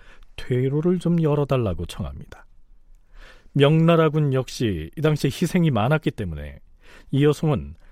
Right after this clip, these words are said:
소서 행장의 이 제안을 받아들입니다. 그런 다음 조선군에게도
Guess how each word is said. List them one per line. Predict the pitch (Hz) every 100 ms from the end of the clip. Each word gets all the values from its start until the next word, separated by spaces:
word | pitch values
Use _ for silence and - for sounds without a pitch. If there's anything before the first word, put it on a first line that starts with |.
| -
소서 | - - 147 143 151
행장의 | 143 143 131 143 143 -
이 | 139 165
제안을 | - 156 151 156 156 - -
받아들입니다. | - 127 151 143 160 - - - _ _ _ _ _ -
그런 | - 160
다음 | 117 120 87 82 - _ _ - -
조선군에게도 | - 113 143 180 185 82 85 110 76